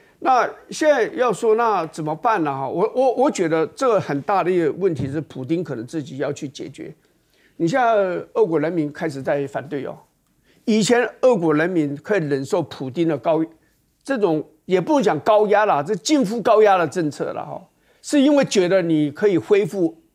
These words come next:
俄罗斯的帝国的光辉啦，哦，所以呢就支持你啦。啊，你要打乌克兰，因为乌克兰也不够意思嘛，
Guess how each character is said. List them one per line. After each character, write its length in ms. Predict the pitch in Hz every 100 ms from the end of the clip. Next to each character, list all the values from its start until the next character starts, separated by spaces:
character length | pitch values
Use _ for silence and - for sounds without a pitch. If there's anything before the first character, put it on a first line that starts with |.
| -
俄 160 | 247 214
罗 260 | 160 170
斯 300 | - - 214
的 260 | 185 165 131 - _ _ -
帝 240 | 330 247
国 180 | 156 151
的 100 | 165
光 300 | 165 185 185
辉 240 | 185 175
啦， 220 | 165 143 - _ _ _ _ _ _
哦， 320 | 165 147 107 - _ _
所 240 | - 247 294
以 100 | 262
呢 140 | 240
就 120 | 233 196
支 200 | 220 214
持 200 | - 165
你 180 | 151 143
啦。 220 | 127 - _
啊， 100 | -
你 100 | 262
要 80 | 285 277
打 180 | 156
乌 160 | 196 247
克 200 | 262 226
兰， 220 | 170 147 233
因 80 | 277
为 80 |
乌 140 | 254 247
克 160 | 233
兰 200 | 208 196 - _
也 100 | -
不 160 | - 190
够 180 | 269 240
意 80 | 220
思 200 | 220 202
嘛， 200 | 135